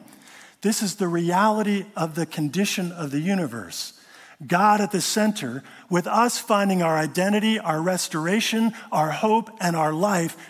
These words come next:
coming from him, rather than from the efforts that we have tried to manufacture for ourselves.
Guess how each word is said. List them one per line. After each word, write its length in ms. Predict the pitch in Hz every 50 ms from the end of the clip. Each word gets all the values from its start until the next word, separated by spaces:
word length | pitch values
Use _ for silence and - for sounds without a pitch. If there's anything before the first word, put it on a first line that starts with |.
| - _
coming 400 | - - - 220 220 214 202 185
from 240 | - - - 180 185
him, 380 | 185 196 202 185 165 139 110 98 - - - - - - - - _ - _ -
rather 420 | 156 170 185 196 208 202 220 214
than 220 | 185 208 202 185 185
from 220 | - - 185 180
the 160 | 180 170 170
efforts 340 | 175 185 - 185 160 143 -
that 140 | - 175 156
we 100 | 160 170
have 140 | 165 151 -
tried 260 | - 170 165 170 165
to 80 | 160
manufacture 840 | 160 160 156 160 160 147 135 - 160 147 143 143 - - 139 127 131 -
for 160 | - 151 139
ourselves. 640 | 131 131 120 - 143 135 127 120 113 101 - -